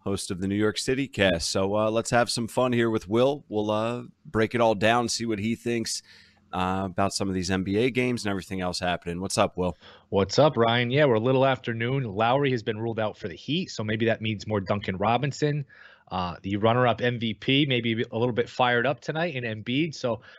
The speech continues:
Speaker 2: boy, this series really turned in about forty-eight hours. It looked, Thursday night, they ruled Embiid out, which to me is,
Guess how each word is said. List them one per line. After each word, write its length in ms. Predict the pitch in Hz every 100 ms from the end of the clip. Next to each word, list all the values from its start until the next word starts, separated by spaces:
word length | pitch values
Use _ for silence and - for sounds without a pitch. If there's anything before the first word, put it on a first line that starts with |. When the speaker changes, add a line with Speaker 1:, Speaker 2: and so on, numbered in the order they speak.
| -
Speaker 2:
boy, 140 | - 120
this 180 | 120 -
series 320 | 143 139 117
really 200 | 131 120
turned 340 | - 127 139
in 80 | 113
about 260 | 101 104 95
forty-eight 400 | 120 117 117 104
hours. 360 | 117 104 92
It 100 | 80
looked, 280 | 123 165 _ - 90
Thursday 300 | 120 147 117
night, 240 | 107 127 90
they 140 | 98
ruled 260 | 101 127 120
Embiid 300 | 101 110 104
out, 240 | 104 -
which 180 | 92 -
to 100 | 107
me 200 | 120 104
is, 260 | 80 -